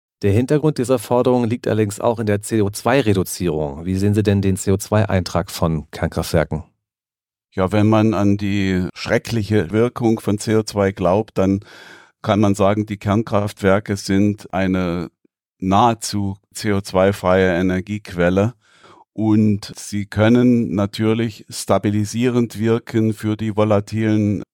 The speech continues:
Speaker 2: erneuerbaren Energieträger. Das ist überhaupt die einzige Möglichkeit, wie man den vielen Wasserstoff, den man braucht,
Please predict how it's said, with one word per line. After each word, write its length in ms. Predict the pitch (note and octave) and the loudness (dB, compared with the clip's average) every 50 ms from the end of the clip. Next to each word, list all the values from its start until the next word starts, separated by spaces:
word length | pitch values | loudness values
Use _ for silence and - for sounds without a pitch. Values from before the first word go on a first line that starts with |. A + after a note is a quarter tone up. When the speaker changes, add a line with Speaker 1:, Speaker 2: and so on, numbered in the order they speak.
| _ _ _ _ _ | _ _ _ _ _
Speaker 2:
erneuerbaren 800 | F#2 F#2 G2 G2 G#2 A2+ A#2+ B2 - A#2+ A#2 A2+ A#2 A#2 G#2+ D#2 | -4 -2 0 2 4 4 2 2 2 2 0 0 0 -2 -4 -2
Energieträger. 1040 | D#2 G#2+ A2 G#2+ A2 G#2+ A2 A#2 A#2 _ - - G#2+ A2 A2 A2 A#2+ A#2+ C#3 C#3 _ _ _ _ _ _ _ _ _ _ _ _ _ _ _ | -2 0 0 0 -2 -2 -6 -10 -10 _ -6 -4 -2 -2 -2 0 -2 -2 -2 -4 _ _ _ _ _ _ _ _ _ _ _ _ _ _ _
Das 220 | - F2+ E2+ - - | -10 -8 -8 -8 -10
ist 80 | G2 | -6
überhaupt 260 | G2 F#2 G2 G#2 - | 0 0 0 0 0
die 140 | - G#2 - | -4 -4 0
einzige 500 | - G#2+ A#2+ C3+ - - A#2+ - A2 A2 | 2 2 2 2 0 -2 -6 -2 0 2
Möglichkeit, 800 | G#2+ G#2+ A2 A#2+ C#3 - - A2 G2+ - - F#2+ F#2 F#2 F2+ _ | 2 4 2 2 0 -2 -8 -8 -8 -4 -2 0 0 0 0 _
wie 120 | F#2+ G2+ G#2 | -2 0 2
man 220 | G2+ G2 G2 G2+ | 2 2 0 0
den 160 | F#2+ G2 F#2+ | -2 -4 -6
vielen 360 | - - A2 A#2 A#2 A2+ G#2+ | -4 -4 -2 0 0 2 2
Wasserstoff, 540 | F#2+ A2 A#2 C3+ B2 A2 - - G#2 G2 - | 0 0 0 0 -6 -6 -2 -2 -2 -2 0
den 160 | - G2 G2 | -2 -2 0
man 180 | F#2 F#2 F#2+ F2 | 0 0 -2 -4
braucht, 560 | - D#2+ D#2 E2+ G2+ A2 G#2 - - - - | -4 -2 -2 0 0 -2 -4 -6 -18 -20 -20